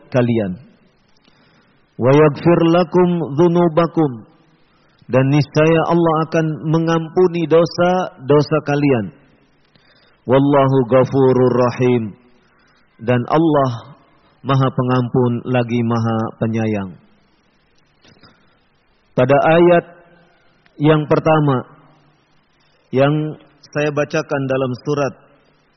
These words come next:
Al-Fat, yaitu mengungkap tentang sifat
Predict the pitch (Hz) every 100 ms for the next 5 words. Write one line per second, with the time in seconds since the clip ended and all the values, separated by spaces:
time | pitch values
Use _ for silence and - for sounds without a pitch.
0 | _ 127 120 - 135 - - - - _
1 | _ _ _ _ _ _ _ _ _ _
2 | _ _ _ _ _ _ 123 143 151 180
3 | 170 165 180 175 185 165 - 170 156 170
4 | 143 123 - _ _ _ _ _ _ _
5 | - - 147 - 156